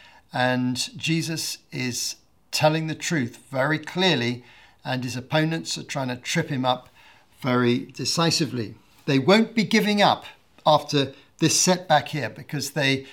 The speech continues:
were humbled by the fact they couldn't answer Jesus' question. They had to retreat. They were humiliated, really, in the front of the crowd. But they'll be back.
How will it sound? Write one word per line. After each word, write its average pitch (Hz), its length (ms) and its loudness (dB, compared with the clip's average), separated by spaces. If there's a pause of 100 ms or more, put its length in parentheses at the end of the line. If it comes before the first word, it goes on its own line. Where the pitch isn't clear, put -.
(120)
were 147 140 2
humbled 160 480 2
by 120 160 0
the 117 80 -8
fact - 280 -10
they 131 100 -10
couldn't 151 420 -6 (880)
answer 175 420 2
Jesus' 135 440 -2
question. 147 420 -4
They 113 80 -8
had 143 160 -10
to 160 100 -6
retreat. 147 600 0 (680)
They 135 140 -6
were 127 340 -2 (1400)
humiliated, 156 720 2
really, 90 360 -10 (280)
in 139 120 -4
the 131 80 -4
front 135 360 -2 (140)
of 127 180 -4
the 123 80 -2
crowd. 120 560 0 (960)
But - 420 4 (1120)
they'll 156 120 4
be 156 120 -4
back. - 380 0